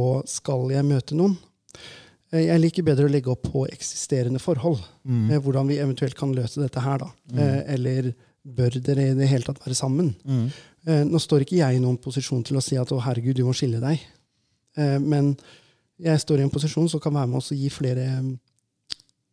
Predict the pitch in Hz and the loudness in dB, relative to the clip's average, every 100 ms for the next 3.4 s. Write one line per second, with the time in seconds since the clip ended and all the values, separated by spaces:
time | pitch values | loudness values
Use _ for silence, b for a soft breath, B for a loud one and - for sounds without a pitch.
0 | _ - 160 127 127 - 170 131 - 143 | _ -2 -2 -2 -6 -4 -4 -4 -4 0
1 | 120 123 139 131 131 139 135 127 143 127 | 2 2 0 0 -2 -2 -4 -6 -4 -4
2 | 131 131 127 123 120 147 139 139 226 220 | -2 -2 -2 -2 -2 0 2 2 -2 -8
3 | - 131 123 | -6 0 2